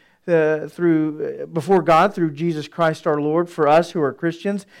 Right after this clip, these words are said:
th-, those glorious realities also don't diminish the fact that we must be people who pursue lives of holiness. We must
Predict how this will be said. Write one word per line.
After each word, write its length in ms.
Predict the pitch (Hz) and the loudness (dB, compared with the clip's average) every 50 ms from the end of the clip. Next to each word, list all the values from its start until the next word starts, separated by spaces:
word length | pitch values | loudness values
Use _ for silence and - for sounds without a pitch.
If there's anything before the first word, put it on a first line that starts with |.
| - - - | -20 -8 -2
th-, 180 | 185 202 185 170 | -2 -2 0 2
those 220 | 175 196 202 196 | 4 4 4 4
glorious 540 | 170 185 190 196 208 208 208 202 196 202 - | 4 4 4 6 6 6 6 6 4 2 -2
realities 640 | 170 160 175 190 196 196 190 165 160 170 170 156 185 | 0 2 2 2 4 2 2 2 2 0 0 0 0
also 460 | - 170 185 220 226 - 220 190 175 | 2 4 4 4 2 2 2 2 2
don't 360 | 151 139 180 185 226 240 180 | 4 4 4 4 4 4 2
diminish 440 | 196 185 180 196 233 269 240 - - | 0 0 2 2 0 0 -2 -4 -6
the 100 | 180 147 | -10 -4
fact 360 | - 156 143 151 151 - _ - - - _ _ | 0 2 2 2 0 -2 _ -20 -20 -20 _ _
that 160 | 190 185 170 | 4 4 4
we 120 | 185 185 | 4 2
must 420 | 180 175 175 185 220 240 233 - 190 | 2 4 4 4 4 4 2 -2 -6
be 160 | 185 208 185 | -6 -4 -4
people 360 | - 202 190 185 180 180 180 | -2 -2 -2 -2 0 -2 0
who 140 | 170 185 185 | 0 0 0
pursue 460 | 185 170 165 170 - 190 190 190 202 | -2 -4 -6 -4 -2 0 0 0 0
lives 480 | 208 196 185 170 156 156 165 165 156 165 | 0 0 2 2 4 2 2 0 -4 -4
of 180 | 170 175 156 | -4 -4 -4
holiness. 920 | 143 - 196 208 226 220 175 143 120 120 107 104 107 _ - - - _ _ _ _ _ _ _ _ _ _ _ _ _ _ _ _ _ _ _ _ _ _ _ _ _ _ _ _ - | 0 2 4 4 4 2 0 -4 -6 -10 -14 -18 -20 _ -20 -20 -20 _ _ _ _ _ _ _ _ _ _ _ _ _ _ _ _ _ _ _ _ _ _ _ _ _ _ _ _ 4
We 120 | 175 190 | 4 6
must 320 | 190 196 220 226 220 - | 6 6 4 4 2 0